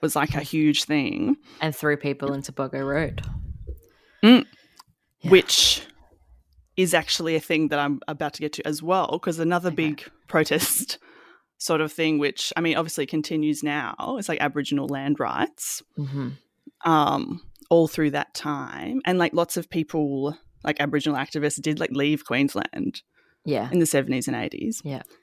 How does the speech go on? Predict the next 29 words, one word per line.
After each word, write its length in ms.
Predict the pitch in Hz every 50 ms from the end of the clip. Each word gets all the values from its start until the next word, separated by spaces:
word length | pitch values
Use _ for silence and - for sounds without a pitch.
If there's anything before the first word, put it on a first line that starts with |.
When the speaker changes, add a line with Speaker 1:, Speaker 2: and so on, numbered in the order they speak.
| _ _ -
Speaker 1:
Um, 540 | 160 156 147 143 139 131 80 - - - - - _ _ _ _ _ _ _
and 80 | - 180
if 80 | 165 -
you're 80 | 202
listening 220 | 202 214 226 208 196
to 200 | - 202 185 170 -
our, 720 | 175 165 160 165 151 151 156 147 147 147 143 139 143 - _ _ _ _ _ _ _ _ _ _ _ _ _ _ _ _ _ _ _ -
like, 160 | 165 156 -
Oodgeroo 680 | 175 170 160 165 156 151 151 151 151 151 151 160 170 - - - - - - - -
episode, 560 | 170 175 - - 208 - - 208 190 208 285 392 466 466 - - - - - _ _ _ _ _ _
this 160 | - 165 -
is 80 | 180 147
Speaker 2:
Mm-hmm. 80 | 143 139
Speaker 1:
kind 120 | 175 151
of 100 | 151 143
more, 140 | 170 156 147
like, 220 | 147 143 - - - - - _ _ _
context 840 | - - 170 160 151 - - - - - - - - - - - - _ _ _ _ _ _ _
for 140 | - - 160
when 120 | 151 147
she 260 | 147 - - 143 147 143
was 200 | 156 170 - 180
around. 480 | 180 175 175 180 208 269 359 370 - - _ _ - -
So 220 | - - 202 196
the 140 | 190 196 208
juiciest 880 | 185 185 - 214 226 254 277 - - 330 320 330 - - - - - - _ _
piece 240 | - 247 208 - -
of 80 | 175 160
information 920 | 156 147 - 143 131 117 104 - - - 139 131 123 120 - 208 269